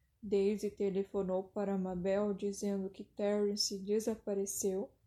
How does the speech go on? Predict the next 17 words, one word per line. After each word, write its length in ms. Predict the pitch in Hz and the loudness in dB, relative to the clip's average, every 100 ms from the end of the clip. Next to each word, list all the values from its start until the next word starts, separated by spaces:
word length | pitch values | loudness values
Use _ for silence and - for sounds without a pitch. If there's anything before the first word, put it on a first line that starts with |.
| _ _ - | _ _ -2
e 100 | 202 | 0
Mabel 580 | 196 190 190 185 196 202 | 2 0 0 2 2 2
veio 380 | 208 202 202 | 0 2 2
direto 580 | 185 208 196 190 226 - | 0 0 0 0 -2 -2
até 300 | 294 294 247 | -2 0 0
aqui 340 | 233 - 208 208 | 0 -4 -2 0
me 180 | 208 | 0
procurar. 640 | 208 214 208 247 233 202 196 - _ _ _ _ _ | 0 -2 0 2 2 0 -4 -12 _ _ _ _ _
Essa 380 | 196 196 202 208 | -2 0 0 -2
foi, 360 | - 208 208 208 | -4 0 2 2
naturalmente, 1040 | 185 190 233 233 196 185 185 196 214 208 | 0 -2 -2 0 0 0 0 0 -2 -4
a 40 | |
coisa 360 | 196 196 190 226 | -4 -2 0 0
certa 560 | - - 214 233 233 208 | -2 -2 0 0 -2 -4
a 40 | |
se 160 | - 196 | -6 -4
fazer. 500 | 202 185 185 180 | -4 -2 -2 -4